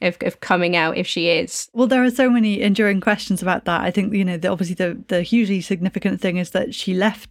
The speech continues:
Speaker 2: these signs or symbols there for people to, you know, decipher many, many centuries later, millennia later. In comparison to other women in your, your book who maybe have one or two lines written about them,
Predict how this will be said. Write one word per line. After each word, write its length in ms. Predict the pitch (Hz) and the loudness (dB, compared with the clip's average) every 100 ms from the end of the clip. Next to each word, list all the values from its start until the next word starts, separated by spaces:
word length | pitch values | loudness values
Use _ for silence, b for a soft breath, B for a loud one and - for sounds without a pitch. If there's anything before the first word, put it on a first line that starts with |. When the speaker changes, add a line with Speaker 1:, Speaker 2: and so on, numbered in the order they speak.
| - | -6
Speaker 2:
these 360 | 190 175 - B B B _ | -4 -4 -8 B B B _
signs 540 | 214 202 196 196 185 | 0 2 2 0 -2
or 320 | - 190 170 175 | -4 -2 -2 0
symbols 500 | 233 208 202 190 170 | 2 2 2 0 0
there 200 | 190 190 | 0 0
for 100 | 180 | -2
people 340 | 220 202 196 | -2 -2 -2
to, 260 | 190 185 170 | 0 -2 0
you 80 | 180 | -2
know, 80 | 170 | -4
decipher 480 | 185 - 180 180 | -4 -2 -2 -2
many, 260 | 170 170 170 | -4 -4 -4
many 300 | 165 165 160 B B B | -6 -6 -8 B B B
centuries 460 | - 180 - 180 175 | -8 -6 -4 -6 -2
later, 300 | 185 - 165 | -2 -2 -4
millennia 360 | 165 165 165 | -2 -2 -2
later. 400 | 170 180 - - B B B B - | -4 -4 -6 -8 B B B B 0
In 120 | 247 | 2
comparison 480 | 240 247 269 233 220 | 2 2 0 2 2
to 120 | 214 | 2
other 320 | 214 208 190 | 2 4 2
women 280 | 185 202 190 | 2 0 2
in 200 | 190 185 | 0 0
your, 340 | 175 175 170 185 | 0 0 0 0
your 120 | 180 | 0
book 280 | 254 254 - | 2 0 0
who 320 | 208 190 185 | 0 0 -2
maybe 380 | - 202 196 185 | -2 0 0 0
have 200 | 185 180 | -2 -2
one 220 | 180 190 | 0 0
or 60 | 180 | 0
two 200 | - 190 | 0 0
lines 300 | 180 175 170 | 0 -2 -2
written 240 | 175 180 | -2 -2
about 300 | 175 190 180 | 0 0 -2
them, 180 | - - | -4 -6